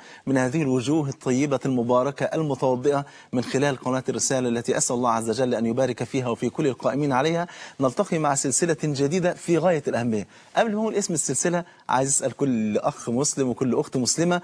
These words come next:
وكل أب وكل أم وكل ابن وكل بنت وكل مسلم ومسلمة على وجه الأرض، نفسك ربنا يرزقك بحسن الخاتمة؟ أكيد طبعا الكل نفسه ربنا يرزقه بحسن الخاتمة.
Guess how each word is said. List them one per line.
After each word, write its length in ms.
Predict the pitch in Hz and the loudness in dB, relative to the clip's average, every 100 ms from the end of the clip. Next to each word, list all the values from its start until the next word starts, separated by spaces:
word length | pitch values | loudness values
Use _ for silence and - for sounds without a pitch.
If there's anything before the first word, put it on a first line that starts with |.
| - - | -6 -10
وكل 260 | - 240 196 | -2 0 2
أب 240 | 185 160 | 2 0
وكل 340 | 151 143 165 151 | -2 0 0 0
أم 260 | 160 151 | 0 0
وكل 360 | 143 123 147 131 | -2 0 0 0
ابن 320 | 151 143 139 | -2 -2 0
وكل 380 | 127 - 143 131 | 0 0 0 2
بنت 320 | 135 160 - | 2 -2 -2
وكل 420 | 131 - 233 208 | -6 0 2 2
مسلم 420 | 185 214 - 156 139 | 2 2 0 0 0
ومسلمة 380 | 131 - 165 | -2 -2 2
على 100 | 139 | 2
وجه 140 | 156 147 | 2 0
الأرض، 340 | - 175 151 - - - - _ - | 2 0 0 -10 -20 -20 -20 _ -2
نفسك 380 | 190 - - - _ - | 0 2 -2 -4 _ -12
ربنا 360 | 107 123 110 147 | -2 -2 0 -2
يرزقك 360 | 117 107 120 113 | -2 -2 -6 -6
بحسن 380 | 107 139 - | -6 -6 -4
الخاتمة؟ 440 | 113 120 110 135 127 - - _ _ - | -2 -2 -2 -2 -2 -8 -20 _ _ -6
أكيد 260 | 123 214 247 | 0 0 2
طبعا 320 | 233 226 165 135 | 0 0 -2 -2
الكل 400 | 131 185 190 165 | -2 0 0 0
نفسه 260 | 180 151 | -2 0
ربنا 340 | 123 117 156 147 | 0 0 0 0
يرزقه 340 | 123 135 135 | 0 -2 -4
بحسن 300 | 110 160 139 | -2 -2 -2
الخاتمة. 440 | 113 131 160 156 | -2 -2 0 0